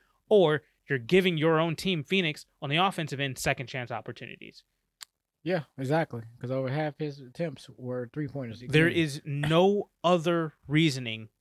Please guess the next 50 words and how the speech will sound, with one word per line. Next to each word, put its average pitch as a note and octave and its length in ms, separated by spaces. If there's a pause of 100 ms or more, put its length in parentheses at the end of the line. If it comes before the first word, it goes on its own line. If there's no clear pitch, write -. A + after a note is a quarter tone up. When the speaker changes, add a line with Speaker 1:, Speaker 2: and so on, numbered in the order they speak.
(800)
Speaker 1:
as D3+ 280
to D#3 120
why C#3 560
Phoenix C#3+ 440
lost B2+ 260
this B2 140
game, B2+ 180
because C3+ 240
I C#3 60
did E3 220
the F3+ 80
math. D#3 300 (1800)
Espe-, E3 400
Speaker 2:
<laughs> - 0
Speaker 1:
so D3 280 (440)
what D#3+ 160
I've E3+ 180
said A3 240
is C#3+ 200
that C3 120
they C#3+ 220
needed D#3 220
to D3 60
get C#3+ 120
to A#2 80
twenty D3 220
Speaker 2:
Mm-hmm. C#3+ 80
Speaker 1:
rebounds. A#2+ 520 (400)
Speaker 2:
Mm-hmm. C3+ 360 (120)
Speaker 1:
They, D3 360
the, D#3+ 220 (180)
DeAndre D#3+ 600
Ayton F3 100
and D#3 100
Jay D3+ 160
Crowder D3 280
combined C#3 500
for, C#3 340
for - 140
fifteen, C3+ 460
and A#2 120
I C3 100
don't E3+ 280
have F3 160
a D#3+ 80
problem D3+ 300
with C#3 80
DeAndre C#3 440
Ayton C3+ 220
going B2+ 320